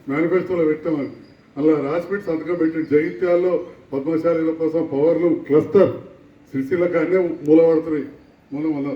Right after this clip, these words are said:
చూస్తున్నాం. పవర్ లూమ్ క్లస్టర్ పెడతామని చెప్పి జగిత్యాల అని చెప్పి అలా రాశారు. అవన్నీ ఏం చేస్తారో చూద్దాం.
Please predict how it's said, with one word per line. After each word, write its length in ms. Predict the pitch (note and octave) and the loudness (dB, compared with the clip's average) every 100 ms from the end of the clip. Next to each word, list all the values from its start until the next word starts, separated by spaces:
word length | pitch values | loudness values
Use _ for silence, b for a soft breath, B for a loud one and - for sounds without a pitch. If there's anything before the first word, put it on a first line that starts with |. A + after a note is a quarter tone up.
| - | -8
చూస్తున్నాం. 440 | D#3+ E3+ F3+ D#3 - - - - - _ _ - | -14 -10 -8 -8 -10 -18 -20 -20 -20 _ _ -2
పవర్ 260 | C#3+ E3+ F3 | 4 4 4
లూమ్ 140 | F#3 D3+ | -2 -4
క్లస్టర్ 340 | D3 C#3 E3+ D#3+ | -8 -6 -6 -4
పెడతామని 380 | D#3 D#3+ D3+ D#3 | -4 -4 -4 -6
చెప్పి 160 | D3+ D3 | -10 -4
జగిత్యాల 400 | C3 C#3 D3+ C#3+ C#3 | -2 0 0 0 0
అని 80 | C3 | -2
చెప్పి 240 | D3 E3+ D#3+ - - _ - | -2 -2 -4 -6 -18 _ -2
అలా 120 | C3 C3 | 2 2
రాశారు. 360 | B2 A2+ D#3 F#3 - - - - C3 | 2 -2 -2 -4 -10 -20 -20 -10 -6
అవన్నీ 280 | C3+ D3+ D#3+ | -4 0 0
ఏం 80 | D3 D3+ | 0 -2
చేస్తారో 280 | C#3 D3 C3 | -6 -8 -10
చూద్దాం. 260 | C3 C3 | -12 -10